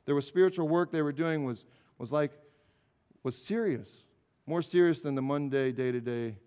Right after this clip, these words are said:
mundane day-to-day labor. Paul recognized that like a soldier in the military, Epaphroditus answered to his general, the Lord Jesus. In Second Timothy two four, Paul writes,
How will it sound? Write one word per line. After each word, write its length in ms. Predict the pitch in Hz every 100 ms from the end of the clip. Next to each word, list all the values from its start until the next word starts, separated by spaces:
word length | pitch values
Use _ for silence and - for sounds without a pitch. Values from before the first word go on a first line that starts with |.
| _
mundane 480 | 120 131 123 123 117
day-to-day 420 | 120 117 113 113
labor. 380 | 110 113 104 101 87 _ _ _ _ _ -
Paul 220 | 196 190
recognized 420 | 196 202 185 165
that 60 | 180
like 120 | 175
a 60 |
soldier 380 | 165 196 196 175
in 80 | 175
the 80 | 170
military, 720 | 175 196 185 - 151 143 143 - - _
Epaphroditus 960 | 127 - 180 185 170 165 170 156 139 - _ _ _ _ _ -
answered 600 | 180 190 - 131 117 110 _ -
to 120 | -
his 320 | 131 143 131 - - 117
general, 480 | 135 143 123 104
the 100 | 95
Lord 300 | 117 123 127
Jesus. 440 | 110 135 120 110 -
In 140 | 110
Second 260 | - 165 147
Timothy 280 | 160 147 139
two 240 | - 151
four, 240 | 139 147 139
Paul 240 | 139 139
writes, 320 | 131 127 123